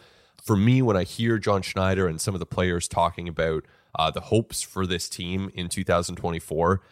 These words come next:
it all makes sense. Like, they're saying exactly what I would expect them to. They're hopeful. They believe in this group. They think that good things can happen with this team.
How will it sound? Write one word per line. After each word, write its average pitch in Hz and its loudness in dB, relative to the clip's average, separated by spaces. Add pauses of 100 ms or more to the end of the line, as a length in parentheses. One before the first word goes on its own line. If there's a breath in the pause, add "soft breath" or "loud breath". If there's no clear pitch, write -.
(180 soft breath)
it 101 -2
all 92 4
makes 131 4
sense. 117 0
Like, 87 -2
they're 87 -4
saying 95 0
exactly 85 0
what 107 2
I 107 4
would 107 -2
expect - -2
them 87 -10
to. 90 -2 (260 soft breath)
They're 92 2
hopeful. 110 0
They 95 -4
believe 85 -2
in 110 2
this 104 -2
group. 101 -2
They 80 -6
think 104 -4
that 92 -2
good 101 -2
things 104 -2
can 95 -4
happen 95 -2
with 95 -6
this - -4
team. 95 -2